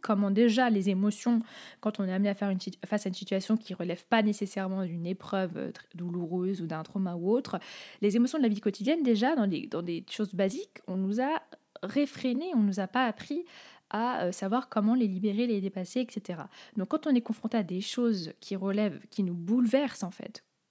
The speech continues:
qui nous bouleversent littéralement, ou quand on vit des expériences, euh, comme ça à répétition douloureuses, ou quand on est amené à vivre des douleurs chroniques et,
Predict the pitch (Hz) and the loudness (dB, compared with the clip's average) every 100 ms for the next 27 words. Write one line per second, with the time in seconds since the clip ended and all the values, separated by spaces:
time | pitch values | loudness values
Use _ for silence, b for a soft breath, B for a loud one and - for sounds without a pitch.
0 | _ 185 165 165 208 226 220 214 - 185 | _ -8 -8 -2 2 4 4 0 -4 -10
1 | 160 165 160 202 311 B B B B B | -8 -8 -2 -2 -2 B B B B B
2 | 233 226 214 196 220 208 185 180 - 190 | -6 -4 0 2 2 2 0 -4 -4 -2
3 | 190 196 - - - - 196 - 190 175 | 0 -2 -4 -10 -10 -4 -2 0 -2 -2
4 | 190 196 - - 196 175 170 180 185 190 | -4 -6 -6 -6 -4 -4 -4 -4 -2 -2
5 | 185 B B 220 - 208 202 196 190 202 | -2 B B -4 -2 -2 2 2 4 2
6 | 196 185 196 180 185 185 - 202 196 196 | 2 0 -2 0 -2 -4 -4 0 0 0
7 | - B B _ 190 196 | -6 B B _ -4 -2